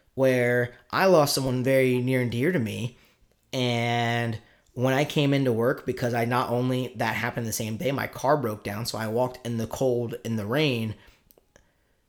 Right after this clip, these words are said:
to work to, 'cause I lived, luckily I was close enough to explain what was going on and why I could not work that night.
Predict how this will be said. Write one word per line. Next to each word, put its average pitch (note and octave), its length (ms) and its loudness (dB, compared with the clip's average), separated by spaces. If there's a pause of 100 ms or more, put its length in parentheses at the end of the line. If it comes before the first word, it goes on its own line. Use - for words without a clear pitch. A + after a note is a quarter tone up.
(420)
to C#3+ 140 0
work B2 500 2
to, B2+ 300 0
'cause B2+ 160 0
I A#2+ 40 4
lived, B2+ 360 2
luckily B2+ 300 0
I A2+ 40 0
was A2 100 -2
close B2 240 -2
enough A#2 120 -6
to A#2+ 100 -6
explain C3 320 -4
what B2+ 100 -10
was G2 100 -10
going A2+ 260 -6
on A2+ 100 -4
and G#2+ 160 -8
why A2 240 -2
I G#2+ 60 -6
could A2+ 200 -6
not G#2+ 220 -6
work B2+ 240 -4
that - 180 -6
night. G2 320 -10